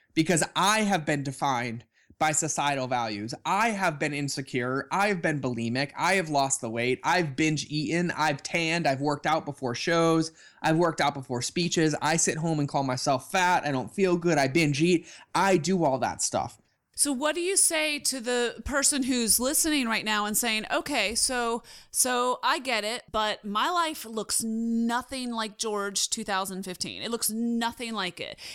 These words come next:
Speaker 2: And frankly, it feels way too hard to start. You know, I'm, I'm not twenty-one. I'm not thirty-one. Where do I start?"
Speaker 1: Totally. And I love that, because the way that even I've portrayed George two thousand fifteen,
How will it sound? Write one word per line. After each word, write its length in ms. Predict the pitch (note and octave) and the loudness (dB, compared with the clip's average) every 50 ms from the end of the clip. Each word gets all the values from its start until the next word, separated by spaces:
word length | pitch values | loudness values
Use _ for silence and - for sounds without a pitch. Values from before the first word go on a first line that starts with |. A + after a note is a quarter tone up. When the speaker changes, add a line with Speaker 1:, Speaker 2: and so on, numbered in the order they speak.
| - | -8
Speaker 2:
And 400 | - G#3 A3 A3 A3 G#3+ G#3 - | -4 -2 0 0 0 -2 -6 -8
frankly, 500 | - - B3+ B3+ C#4 C#4+ C#4 D#4 C#4 C4+ | -6 -4 -2 -2 -2 -2 -2 -4 -6 -4
it 220 | - - A3+ - - | -2 -4 -6 -6 -4
feels 440 | - - G#3+ G#3+ G3+ G3 F#3 - - - - | -6 -4 -2 -2 -2 0 -2 -2 -4 -4 -12
way 480 | E3 E3 E3 F3 G3+ G3+ G#3+ A#3+ C4 | -10 -8 -4 -2 -2 0 0 0 -2
too 240 | C4 - - D4 C4+ | -2 -2 -2 -4 -4
hard 400 | - B3 A#3 A3 G#3 G#3+ G#3 G3+ | -4 -2 -2 0 0 -2 -4 -6
to 140 | - G#3+ G3+ | -4 -2 0
start. 420 | - - - G3+ F3+ D#3+ C3+ G2 | 0 0 0 -2 -2 -2 -4 -6
You 140 | F#2+ G3+ G#3 | -8 -6 -4
know, 160 | G3 F3 E3+ | -4 -2 -2
I'm, 180 | F3 E3 E3 - - - - - - | -2 -4 -6 -10 -14 -14 -16 -8 -4
I'm 200 | D#3+ G3+ A#3 B3+ | -2 -2 0 0
not 240 | C4+ C#4+ D4+ - - | 0 0 -2 -4 -6
twenty-one. 680 | - - B3+ B3+ B3 A#3+ A#3 A3 G#3+ G#3 G3+ G3+ G3+ | -10 -6 -4 -4 -4 -4 -4 -4 -2 -2 -2 -2 -2
I'm 140 | G3+ G#3+ A#3+ | -2 -2 -2
not 260 | C4+ C4 - - - | -2 -4 -4 -6 -6
thirty-one. 720 | A#3+ A3+ A3 G#3 G#3 G3+ F#3+ F#3 F#3 F#3 F3 F3+ F3+ F#3 - - - _ | -6 -4 -4 -2 -4 -4 -4 -4 -4 -4 -4 -4 -6 -8 -10 -14 -20 _
Where 340 | - G#3 G#3 A3 A#3 A3+ A3 | -12 -6 -2 0 0 0 0
do 160 | G#3+ G#3+ G#3 | 0 0 0
I 80 | F#3 F3 | 0 0
start?" 420 | G#3 - - D3 A2+ E2 B1+ - - - | 0 -2 -2 -4 -6 -10 -10 -10 -2 2
Speaker 1:
Totally. 520 | C#4 C#4 C#4 B3+ G#3+ F3+ C#3+ B2+ A#2+ - | 4 4 4 6 6 4 4 4 2 2
And 160 | D#3 D#3+ E3+ | 2 2 2
I 120 | F3+ G3 G3 | 4 4 4
love 260 | F3+ F#3 G3+ A3+ F#3+ | 4 4 4 2 2
that, 240 | E3+ D3 C3+ - - | 2 0 0 0 -4
because 300 | D#3 D3 F#3 F3 D#3+ D3+ | -4 -2 0 0 0 0
the 80 | E3+ | 0
way 180 | D#3 E3+ F3+ F#3+ | 0 2 2 2
that 220 | F3+ F#3 D#3+ G#2 | 2 2 0 0
even 400 | G2+ G#2+ E3+ F3+ F3+ E3+ E3+ E3 | -4 -2 2 2 2 2 2 0
I've 260 | C#3+ D#3+ E3 E3 D#3+ | 2 2 2 0 0
portrayed 580 | - - D#3+ D3+ D3+ - D#3+ D#3 D#3+ E3+ E3 C#3 | 0 0 0 0 0 0 0 2 2 2 0 2
George 380 | - D#3 D#3 D#3+ E3 D3+ - - | 2 2 2 2 2 -2 -4 -2
two 160 | - F3+ E3 | 0 0 0
thousand 440 | F#3 D3+ D3 D3 C#3+ D#3+ D3+ C#3+ - | 2 4 2 2 2 0 -4 -4 -2
fifteen, 680 | - E3 D#3 D#3+ - D3+ D3+ E3 F#3 A3+ A#3+ A#3 A#3 | -2 -2 -2 0 0 0 2 2 4 2 0 0 -4